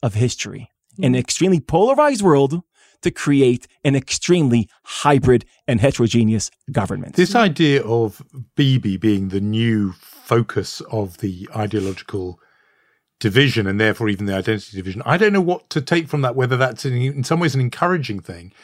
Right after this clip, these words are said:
Speaker 3: because it won't be that enduring, 'cause eventually he'll leave the stage,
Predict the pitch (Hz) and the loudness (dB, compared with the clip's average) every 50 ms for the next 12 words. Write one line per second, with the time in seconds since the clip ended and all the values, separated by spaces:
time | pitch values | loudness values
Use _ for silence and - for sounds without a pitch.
0 | - - _ - - 113 113 107 135 131 131 143 147 143 123 123 131 127 127 123 | -20 -20 _ -8 -4 -4 -2 -2 0 2 4 4 4 2 0 0 2 4 4 4
1 | 117 117 110 107 101 95 113 139 165 170 139 101 80 87 120 127 - 117 101 104 | 4 2 2 0 -2 -2 2 2 2 4 2 0 -2 -4 -10 -8 -6 -6 -6 -4
2 | 98 120 120 120 - - - 95 90 87 85 80 _ _ _ _ _ _ _ _ | -2 -2 -2 -2 -4 -8 -10 -10 -10 -12 -14 -16 _ _ _ _ _ _ _ _
3 | - 117 104 104 - - - - 127 113 113 107 104 101 - - 92 - - - | -2 -2 0 -2 -4 -8 -8 -6 -4 -2 -2 -2 -4 -6 -6 -8 -12 -10 -2 -2
4 | 131 110 95 82 78 87 95 - - | -2 -2 -2 -6 -12 -16 -16 -20 -20